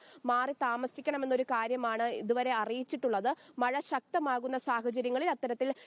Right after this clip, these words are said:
ക്യാമ്പുകൾ തുറക്കേണ്ട കാര്യമുണ്ടോ, അവിടേക്ക് ആളുകളെ മാറ്റേണ്ട സാഹചര്യം നിലനിൽക്കുന്നുണ്ടോ എന്നൊക്കെ പരിശോധിച്ചതിന് ശേഷം അത്തരത്തിലുള്ള നടപടികൾ സ്വീകരിക്കുമെന്നും അറിയിച്ചിട്ടുണ്ട്. മറ്റൊരു പ്രധാനപ്പെട്ട കാര്യം, കേരള, ലക്ഷദ്വീപ് തീരങ്ങളിൽ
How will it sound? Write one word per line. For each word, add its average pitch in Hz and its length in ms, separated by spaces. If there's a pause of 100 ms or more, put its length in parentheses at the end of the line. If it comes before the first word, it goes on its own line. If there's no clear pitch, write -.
(120)
ക്യാമ്പുകൾ 269 500
തുറക്കേണ്ട 254 440
കാര്യമുണ്ടോ, 240 640
അവിടേക്ക് 247 480
ആളുകളെ 247 420
മാറ്റേണ്ട 254 500
സാഹചര്യം 262 640
നിലനിൽക്കുന്നുണ്ടോ 240 600
എന്നൊക്കെ 240 340
പരിശോധിച്ചതിന് 247 520 (140)
ശേഷം 247 460 (300)
അത്തരത്തിലുള്ള 294 480
നടപടികൾ 240 520
സ്വീകരിക്കുമെന്നും 247 840 (240)
അറിയിച്ചിട്ടുണ്ട്. 240 720
മറ്റൊരു 277 260
പ്രധാനപ്പെട്ട 262 500
കാര്യം, 247 420
കേരള, 277 380
ലക്ഷദ്വീപ് 302 640
തീരങ്ങളിൽ 233 400